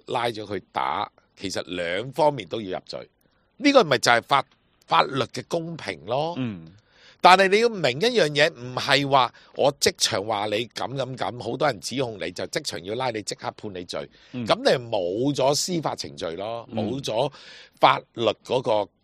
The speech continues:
Speaker 1: 嗰個基礎咯。
Speaker 2: 嗯。
Speaker 1: 嚇，唔係你哋一齊指控就係㗎嘛，你一齊指控仲要有人出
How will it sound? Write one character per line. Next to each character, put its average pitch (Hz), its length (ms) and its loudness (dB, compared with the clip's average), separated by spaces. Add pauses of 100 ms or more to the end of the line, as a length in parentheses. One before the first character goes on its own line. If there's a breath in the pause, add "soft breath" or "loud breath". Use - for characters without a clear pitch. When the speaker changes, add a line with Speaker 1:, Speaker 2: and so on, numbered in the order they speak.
Speaker 1:
嗰 120 160 -2
個 104 220 -6
基 120 200 -4
礎 71 260 -6
咯。 113 240 -4
Speaker 2:
嗯。 101 240 -8 (640 soft breath)
Speaker 1:
嚇， 107 260 4
唔 131 220 -8
係 135 200 2
你 143 160 0
哋 143 100 -4
一 170 120 0
齊 101 320 -4
指 139 260 -6
控 143 160 -4
就 110 80 -2
係 87 260 -4
㗎 113 100 -8
嘛， 123 240 -4
你 123 120 -2
一 180 60 2
齊 117 320 0
指 175 200 -4
控 160 120 -4
仲 123 160 -8
要 123 60 -8
有 139 200 0
人 113 80 -8
出 - 200 -4